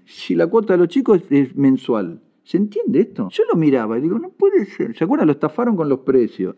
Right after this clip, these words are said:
No tiene idea de cómo, y sigue ampliando el plan. Yo les conté, decía que iba a monitorear con, eh, nutricionistas qué compraba la gente con el plan alimentar para que sea nutritivo lo que compran. ¿Quién le va a decir? "Pero a, a trescientos kilómetros no compre salchicha".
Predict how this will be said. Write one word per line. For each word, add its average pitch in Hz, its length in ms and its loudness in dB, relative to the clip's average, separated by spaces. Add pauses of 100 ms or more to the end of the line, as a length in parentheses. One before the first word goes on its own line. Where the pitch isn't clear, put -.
(100)
No 294 160 0
tiene 247 240 2
idea 147 320 4
de 131 160 4
cómo, 135 280 -2
y 156 100 -2
sigue 175 260 0
ampliando 143 440 -2
el 117 60 -2
plan. 135 340 -4 (260)
Yo 370 100 -4
les 370 100 0
conté, 120 600 2
decía 131 260 0
que - 80 -4
iba 185 240 0
a 127 80 -2
monitorear 131 680 0
con, 127 380 -4
eh, 110 200 -4
nutricionistas 131 1080 -4
qué 170 140 -8
compraba 156 400 -2
la 127 100 -2
gente 170 300 -6
con 127 120 -2
el 113 80 -4
plan 151 140 -6
alimentar 135 600 -2 (300)
para 131 160 -2
que 127 80 0
sea 160 160 -2
nutritivo 151 480 -2
lo 127 100 2
que 117 140 -4
compran. 156 420 -8 (140)
¿Quién 269 160 -16 (240)
le 440 40 -4
va - 60 -4
a - 60 -8
decir? - 260 -14
"Pero 107 220 -6
a, 110 160 -8
a 113 260 -6 (140)
trescientos 190 500 -4
kilómetros 190 420 0
no 131 80 0
compre 135 280 -4
salchicha". - 600 -4